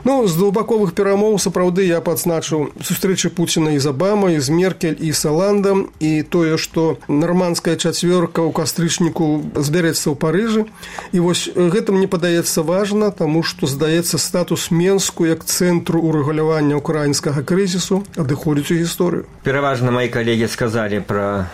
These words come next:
Speaker 2: большасць вынікаў, э, гэтага саміту. Можна яшчэ, здаецца, не было ўзгадана, што ўсё-такі паводле ягоных вынікаў было прынята камюніке, у якім лідары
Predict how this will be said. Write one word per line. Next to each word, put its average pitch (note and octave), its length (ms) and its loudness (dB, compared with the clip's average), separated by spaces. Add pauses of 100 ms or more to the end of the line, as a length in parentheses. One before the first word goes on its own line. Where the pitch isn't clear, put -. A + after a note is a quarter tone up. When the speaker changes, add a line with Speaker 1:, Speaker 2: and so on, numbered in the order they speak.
Speaker 2:
большасць G#2 600 -2
вынікаў, G2+ 640 -2
э, G2+ 80 -2 (300)
гэтага G2 480 -2
саміту. D#3+ 600 -2 (300)
Можна A2 380 0
яшчэ, C3 200 -2
здаецца, G#2 600 -2 (480)
не G#2+ 140 2
было A2 300 0
ўзгадана, D#3 440 0
што C3 140 -6
ўсё-такі C3 360 -4
паводле A2+ 720 0
ягоных G#2 600 -2
вынікаў D3+ 440 0
было C#3 240 0
прынята C#3 400 -2
камюніке, D#3+ 720 0 (380)
у A2 40 -2
якім A2 360 0
лідары G2+ 680 0